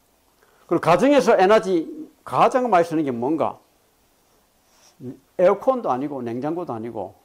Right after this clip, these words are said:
보온밥통, 보온밥통. 밥통에다가 하루 점들어 물 데피는, 어, 밥 데피는 그, 그게 에너지 제일 많이 들어요. 그리고 컴퓨터나 티비는, 어,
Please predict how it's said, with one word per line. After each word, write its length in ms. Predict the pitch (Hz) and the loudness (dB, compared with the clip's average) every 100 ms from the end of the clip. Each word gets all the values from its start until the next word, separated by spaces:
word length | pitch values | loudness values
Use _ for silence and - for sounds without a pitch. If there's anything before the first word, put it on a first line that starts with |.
| _ _ | _ _
보온밥통, 640 | - 123 170 175 196 - 113 _ | -4 -2 0 -2 -6 -8 -20 _
보온밥통. 500 | - 117 123 120 _ _ _ _ _ - | -18 -16 -16 -18 _ _ _ _ _ -2
밥통에다가 640 | 214 208 170 143 120 120 - | 0 0 0 0 0 -2 -14
하루 240 | - 156 | -10 -8
점들어 460 | 160 214 233 156 120 107 - - - 120 _ | -6 -6 -4 -4 -4 -10 -20 -20 -20 -20 _
물 200 | 143 147 | -6 -4
데피는, 360 | 147 135 98 90 _ _ _ | -4 -6 -12 -12 _ _ _
어, 140 | 113 | -10
밥 200 | 107 139 | -6 -6
데피는 320 | - - 110 101 | -6 -10 -10 -8
그, 200 | 123 - - | -8 -8 -12
그게 200 | 156 - | -12 -8
에너지 240 | 165 170 | -8 -8
제일 180 | 110 113 | -12 -10
많이 160 | 123 120 | -8 -6
들어요. 260 | 123 92 - _ _ _ _ _ _ _ _ _ | -6 -6 -14 _ _ _ _ _ _ _ _ _
그리고 260 | - 202 202 | 0 2 2
컴퓨터나 560 | - 214 220 277 233 196 | 2 -2 0 2 4 4
티비는, 640 | 190 190 196 170 156 147 - _ _ _ _ _ _ _ _ | 2 2 4 4 2 0 -6 _ _ _ _ _ _ _ _
어, 340 | - 143 135 | -4 0 0